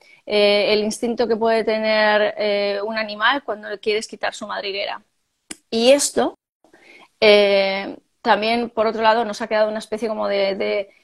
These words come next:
de, mm, eh, espíritu pusilánime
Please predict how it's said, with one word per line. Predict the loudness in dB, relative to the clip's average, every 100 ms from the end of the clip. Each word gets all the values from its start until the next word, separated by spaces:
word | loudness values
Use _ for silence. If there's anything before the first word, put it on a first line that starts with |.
| _ -8
de, | -2 0 2 2 0
mm, | -4 -8 -10 -12 _ _ _ _ _ _ -10 0
eh, | 2 2 2
espíritu | -2 -8 2 2 4 2
pusilánime | 2 2 2 4 4 4 -2 -8 -10